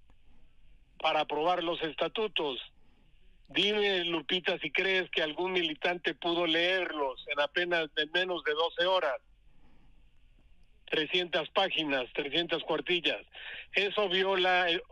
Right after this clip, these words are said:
algo que hay tesis de la Corte, que las normas y las leyes deben aprobarse respetando el derecho humano a la deliberación democrática, en este caso, derecho fundamental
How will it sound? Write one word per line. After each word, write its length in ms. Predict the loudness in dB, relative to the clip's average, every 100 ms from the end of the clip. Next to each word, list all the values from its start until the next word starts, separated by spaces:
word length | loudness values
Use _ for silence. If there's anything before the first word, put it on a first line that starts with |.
| -20 0
algo 420 | 2 2 0 -4 0
que 320 | 2 2 2
hay 180 | 0 0
tesis 420 | 0 -2 -2 -2
de 120 | 0
la 140 | 0 0
Corte, 600 | 0 0 0 0 0 -4 -18 -20 -20 -20 -6
que 140 | 0
las 260 | 0 0 0
normas 560 | 0 2 2 2 2 2
y 80 | 0
las 200 | 0 0
leyes 460 | 0 2 2 0 0
deben 280 | 0 0 2
aprobarse 920 | 0 0 2 4 2 0 2 2 2 -4 -20 -20 -20 -20 -20 -20 -20 -20 -18 -20 -16
respetando 1120 | -2 0 0 -2 -4 0 0 0 2 2 4 2 0
el 180 | 0 2
derecho 500 | 2 2 0 0 0
humano 520 | 2 2 2 2 2
a 60 |
la 160 | 2 0
deliberación 880 | 0 -2 0 -2 -2 -2 -4 -4 -4 -6
democrática, 760 | -4 -6 -2 -2 -2 -8 -8 -2
en 100 | -2
este 200 | -4 -4
caso, 500 | -2 -2 -2 -4 -6 -18 -20 -20 -16
derecho 540 | 0 2 2 0 -4 -4
fundamental 880 | -2 -2 -2 -4 0 0 0 -4